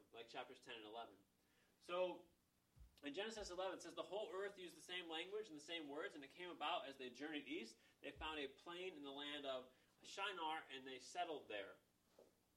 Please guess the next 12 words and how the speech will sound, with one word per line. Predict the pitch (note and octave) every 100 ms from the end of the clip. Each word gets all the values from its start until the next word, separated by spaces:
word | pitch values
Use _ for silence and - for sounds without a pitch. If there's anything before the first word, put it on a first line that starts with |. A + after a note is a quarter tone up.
| _ _ _ - - - -
So, | - F3 C3+ - -
<clears throat> | - C3+ C3+
where | C#3+
is | D#3 -
that? | E3 G3+ - - - - - -
Okay, | D#3+ D#3+
over | D3+ D#3 D3+
in | D3
this | -
area | C#3 A#2 A2
right | G#2+
here. | A2